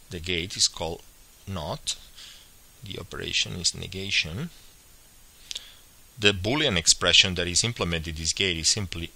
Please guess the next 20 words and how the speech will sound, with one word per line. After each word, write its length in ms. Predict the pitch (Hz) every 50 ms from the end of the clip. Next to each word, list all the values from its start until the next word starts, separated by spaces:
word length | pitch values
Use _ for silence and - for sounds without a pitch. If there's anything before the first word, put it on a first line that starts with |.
| - - -
x 260 | - 87 - - -
prime, 560 | - - - 110 101 90 76 78 90 131 165 - - - - -
the 120 | - - 82
negation 420 | 78 76 78 78 76 - - 80
of 100 | 76 73
x, 440 | 101 107 92 85 - - - - - - - - - - - -
and 120 | 175 170 175
the 80 | 151
symbol 320 | - - 95 92 95 101 92
is 100 | 82 78
very 240 | 76 76 76 76
simple. 540 | 76 - - 110 110 101 - 87 92 135 175 - - - - - - - - - - -
It's 180 | - 110 - -
just 300 | - - - 85 - -
something 360 | - - 78 - - 85 82 73
like 180 | 69 76 80 87
this, 540 | 123 131 107 98 135 190 - - - - - - - - - - - - - - - - - - - - - - - - - - - - - - - - - -
and 140 | 101 107 107
the 80 | 95
rule 380 | 82 78 80 82 76 76 85 -